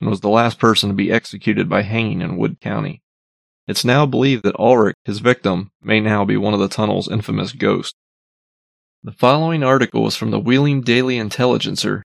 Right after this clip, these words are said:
July nineteenth, eighteen sixty-nine. And be forewarned, it's a long one. <laughs> The Hempfield Ghost, an appalling mystery, the tunnel haunted, the ghost of a murdered man appears.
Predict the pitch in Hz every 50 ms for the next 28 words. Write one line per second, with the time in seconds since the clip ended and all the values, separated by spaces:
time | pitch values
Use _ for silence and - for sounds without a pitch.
0 | _ - - 107 107 110 113 120 127 127 120 123 123 117 - - 131 120 113 -
1 | - - 117 113 - - 120 113 107 - - 117 110 - - 107 101 107 107 101
2 | 92 - - 95 - _ _ _ _ _ _ _ _ _ _ _ _ _ 95 98
3 | 95 98 117 113 - - 143 143 139 139 143 139 123 110 107 101 - _ _ _
4 | _ _ _ _ - - 98 - 113 110 110 107 104 98 92 82 87 90 - -
5 | _ _ - - - - 143 - - 156 - - - - - _ _ _ - -
6 | _ _ _ _ _ _ _ _ _ _ _ _ _ _ _ _ _ _ _ _
7 | _ - 113 98 95 143 175 185 - - 160 156 151 139 123 123 120 113 98 87
8 | - - - _ _ _ _ - 101 98 92 - - 123 127 131 127 117 104 107
9 | 123 135 - - 165 156 156 151 151 - _ _ _ _ - 104 95 - - 117
10 | 117 113 107 98 113 120 127 135 139 139 139 139 139 _ _ _ _ _ - 98
11 | - - - 107 117 127 123 - 123 110 104 98 98 101 107 110 123 120 110 104
12 | 104 107 113 110 104 92 - 110 104 98 92 - - - - -